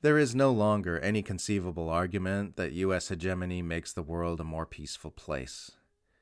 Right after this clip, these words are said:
It was an argument that could have been made back before it became clear that the U S will escalate nuclear brinkmanship against any nation which refuses to bow to its planetary rule,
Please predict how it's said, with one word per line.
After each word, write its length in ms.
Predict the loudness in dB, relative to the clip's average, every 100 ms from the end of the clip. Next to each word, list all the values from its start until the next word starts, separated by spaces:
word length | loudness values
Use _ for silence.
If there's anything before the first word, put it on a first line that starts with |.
| _ _ -2
It 140 | 4
was 180 | 6 6
an 100 | 6
argument 580 | 4 4 2 2 2 0
that 200 | -4 -4
could 220 | -2 0
have 160 | 0 0
been 200 | 0 0
made 540 | -2 0 0 -2 -2
back 220 | -4 -4
before 400 | -6 -8 -2 -2
it 80 | -2
became 380 | -6 -6 -6 -8
clear 440 | -6 -4 -2 -2
that 160 | -2 -6
the 120 | -4
U 200 | -2 0
S 160 | 0 -2
will 180 | -6 -2
escalate 580 | -2 -4 -6 -2 -2 -2
nuclear 480 | -6 -4 -2 -2 -2
brinkmanship 760 | -4 -6 -6 -8 -4 -6 -4
against 340 | -6 -6 -6 -8 -6
any 240 | -4 -4
nation 480 | -4 -4 -4 -4 -6
which 160 | -6
refuses 540 | -6 -6 -4 -4 -6 -6
to 100 | -8
bow 400 | -4 0 0 0
to 160 | -2
its 140 | -6 -6
planetary 580 | -6 -2 -2 -2 -2 -2
rule, 500 | -4 -2 -2 -2